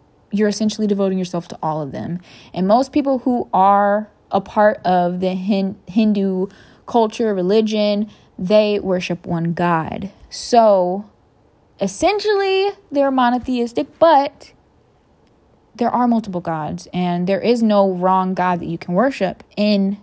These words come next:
that religion as long as you're worshiping one, because essentially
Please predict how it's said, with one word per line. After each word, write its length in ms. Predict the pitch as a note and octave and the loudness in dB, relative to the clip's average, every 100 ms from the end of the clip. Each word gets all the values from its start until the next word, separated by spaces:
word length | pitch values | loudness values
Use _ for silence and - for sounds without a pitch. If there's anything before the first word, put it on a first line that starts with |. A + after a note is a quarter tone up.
| _ | _
that 300 | G3 F#3+ F3+ - | -2 0 -2 -4
religion 580 | F#3+ F#3+ F#3 F3 E3+ | -2 0 -2 -4 -6
as 120 | E3+ F3+ | -6 -2
long 180 | F#3 F3+ | -2 -2
as 100 | F3+ | -4
you're 80 | |
worshiping 460 | F3 F3 - - F3+ | -4 -4 -6 -6 -2
one, 360 | G#3 C4+ C4+ C4 | 0 2 0 -2
because 460 | B3+ - D4+ D4+ | -6 0 2 2
essentially 720 | - - C#4 C#4 C#4+ C#4 C4+ | -2 -6 -6 -4 -4 -2 -4